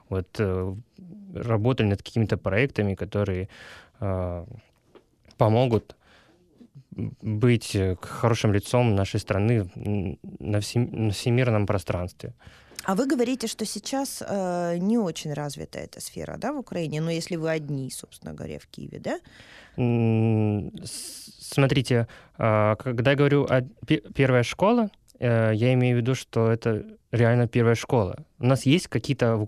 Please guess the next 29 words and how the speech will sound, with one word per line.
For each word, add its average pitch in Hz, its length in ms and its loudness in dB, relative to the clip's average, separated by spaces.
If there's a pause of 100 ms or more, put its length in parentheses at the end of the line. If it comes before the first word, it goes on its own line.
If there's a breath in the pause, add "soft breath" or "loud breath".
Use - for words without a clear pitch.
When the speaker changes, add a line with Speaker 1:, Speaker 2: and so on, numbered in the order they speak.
(120)
Speaker 1:
в 107 500 2
Киеве 117 340 2
курсы 123 440 0
анимации, 117 600 2
там, 101 220 -6 (320 loud breath)
по 110 140 2
какому-то 113 580 2
из, 104 380 0
э, 95 580 0 (920)
скажем 110 240 4
так, 107 140 2
подразделу 101 640 4
анимации. 92 460 -2
Там 95 160 -6
это 95 140 -2
может 104 180 2
быть 98 140 0
два 123 280 4
дэ 113 280 2 (300 loud breath)
графика 107 440 2
или 95 120 0
три 120 300 0
дэ 104 240 2
графика. 101 560 0 (500 loud breath)
В 117 40 2
наших 147 340 4
стенах, 147 500 2 (840 soft breath)
э, 107 840 2
есть 127 580 0